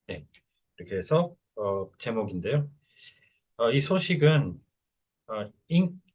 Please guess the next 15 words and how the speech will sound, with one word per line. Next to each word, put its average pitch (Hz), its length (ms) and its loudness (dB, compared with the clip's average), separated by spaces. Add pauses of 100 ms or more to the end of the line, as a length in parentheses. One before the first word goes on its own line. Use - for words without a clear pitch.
(140)
인스-, - 480 0
인슬릭, 151 600 2 (640)
어, 110 220 -2 (300)
공군 139 480 6
기지, 110 580 -4 (320)
어, 95 280 -4
발 110 260 0
소식으로, 139 640 -2 (380)
어, 90 260 -8
구체적으로는 127 800 0
그 107 260 -4
공군 123 500 0 (300)
보도국 117 460 -2 (100)
뉴스 143 200 2
서비스, 117 880 0